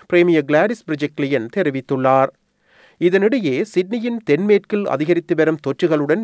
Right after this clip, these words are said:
மேலதிகமாக மேற்கு சிட்னியிலும் தொற்றுகளின் எண்ணிக்கை அதிகரித்து வருவதாக தெரிவிக்கப்பட்டுள்ளது. கடந்த இருபத்தி நான்கு மணி நேரத்தில் எண்பத்தி நான்காயிரத்திற்கும் அதிகமான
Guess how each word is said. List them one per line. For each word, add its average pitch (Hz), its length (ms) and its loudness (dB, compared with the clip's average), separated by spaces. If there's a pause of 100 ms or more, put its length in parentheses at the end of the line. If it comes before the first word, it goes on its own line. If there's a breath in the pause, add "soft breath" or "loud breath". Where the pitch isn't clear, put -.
(100)
மேலதிகமாக 151 760 0 (500 soft breath)
மேற்கு 156 380 2
சிட்னியிலும் 185 560 -2
தொற்றுகளின் 175 580 -2
எண்ணிக்கை 170 520 0
அதிகரித்து 180 480 -2
வருவதாக 139 520 0 (100)
தெரிவிக்கப்பட்டுள்ளது. 143 880 0 (720 soft breath)
கடந்த 143 260 -2
இருபத்தி 160 400 -2
நான்கு 151 260 0
மணி 143 140 0
நேரத்தில் 151 540 0 (440 soft breath)
எண்பத்தி 196 400 0
நான்காயிரத்திற்கும் 160 960 0
அதிகமான 139 520 -2